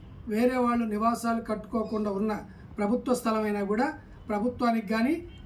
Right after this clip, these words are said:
పేదలకి ఇళ్ళ నివాస స్థలాలు లేని పేదవాళ్ళకి కానీ దక్కాలనేదే మా ఉద్దేశం. ఆ క్రమంలో పేదవాళ్ళ పేరు చెప్పి జీవో నెంబర్ యాభై ఎనిమిది, యాభై తొమ్మిది దుర్వినియోగం చేసిన వాళ్ళని మాత్రం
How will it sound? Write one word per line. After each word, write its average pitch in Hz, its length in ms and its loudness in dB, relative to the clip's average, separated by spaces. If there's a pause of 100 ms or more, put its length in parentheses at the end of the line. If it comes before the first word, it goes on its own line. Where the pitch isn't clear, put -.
(120)
పేదలకి 233 480 2
ఇళ్ళ 202 380 0
నివాస 220 440 2
స్థలాలు 208 440 -2
లేని 196 180 -2
పేదవాళ్ళకి 208 560 0
కానీ 214 260 0 (380)
దక్కాలనేదే 220 680 2
మా 208 140 0
ఉద్దేశం. 214 520 0 (360)
ఆ 214 140 6
క్రమంలో 247 480 2
పేదవాళ్ళ 240 460 2
పేరు 220 240 -2
చెప్పి 247 460 -2 (340)
జీవో 247 220 6
నెంబర్ 226 300 2
యాభై 214 320 2
ఎనిమిది, 214 300 -2
యాభై 202 220 -2
తొమ్మిది 196 460 -2 (360)
దుర్వినియోగం 220 580 4
చేసిన 202 240 -4
వాళ్ళని 190 320 -4
మాత్రం 214 420 -2